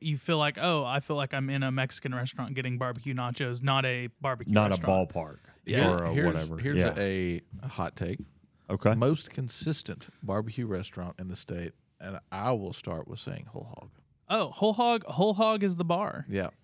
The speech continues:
Speaker 1: You, you, it, Whole
Speaker 3: Hands
Speaker 1: Hog,
Speaker 3: down. It's
Speaker 1: Whole
Speaker 3: a-, it's
Speaker 1: Hog's
Speaker 3: always what it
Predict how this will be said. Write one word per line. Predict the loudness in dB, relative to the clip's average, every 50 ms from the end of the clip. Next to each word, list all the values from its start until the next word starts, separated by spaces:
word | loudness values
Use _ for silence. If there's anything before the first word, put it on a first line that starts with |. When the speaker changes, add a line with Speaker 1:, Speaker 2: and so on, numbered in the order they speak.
| _
Speaker 1:
You, | -6 -4 -2 -2 -2
you, | -2 -6 -10 -12 -8 -4 -4 -4 0
it, | 2 2 2 2 0 -4 -12 _ _ _ _ _ _ _ _
Whole | _ 4 6 6
Speaker 3:
Hands | 8 8
Speaker 1:
Hog, | 8 6
Speaker 3:
down. | 6 6 4 0 -2 _ _ _ _
It's | 0 2
Speaker 1:
Whole | 4 6
Speaker 3:
a-, | 6
it's | 6 6
Speaker 1:
Hog's | 4 4 4
Speaker 3:
always | 4 4 4 2 2 0 -2 -4 -6
what | -6 -4 -4 -4
it | -4 -6